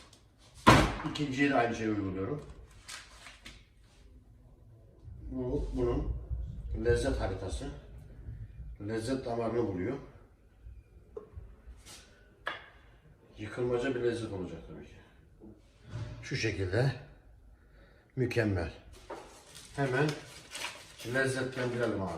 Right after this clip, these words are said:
bunları. Hoppa. Birkaç parça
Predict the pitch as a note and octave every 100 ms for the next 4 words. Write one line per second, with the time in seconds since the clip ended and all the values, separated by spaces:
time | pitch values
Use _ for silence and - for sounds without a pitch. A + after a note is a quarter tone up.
0 | D#2+ D2+ D2 D2 - - - - - -
1 | - - - - - - - - - -
2 | - - - - - - - G#2+ - G2
3 | F#2 F2+ D#2 - - - - - - -
4 | - - - - - B2 C3+ - A2+ G2+